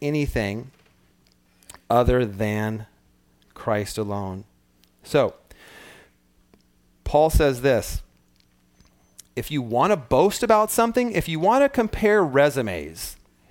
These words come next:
talking to these people, if you want to compare resumes, if you want to compare accomplishments in life, let's do it.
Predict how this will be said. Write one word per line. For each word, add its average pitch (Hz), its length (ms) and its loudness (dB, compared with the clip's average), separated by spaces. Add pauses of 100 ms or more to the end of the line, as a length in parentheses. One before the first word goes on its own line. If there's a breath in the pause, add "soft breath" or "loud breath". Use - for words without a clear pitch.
(160)
talking 156 440 0
to 151 120 -6
these 143 200 -2
people, 98 440 -4 (320 soft breath)
if - 140 -8
you 135 100 -6
want 143 240 2
to 190 60 2
compare 175 480 0
resumes, 117 560 0
if 123 80 -8
you 143 80 -10
want 170 180 2
to 202 60 2
compare 175 560 0
accomplishments 180 1000 -2
in 160 200 -2
life, 156 520 0 (420 loud breath)
let's 131 340 0
do 113 280 0
it. - 300 -10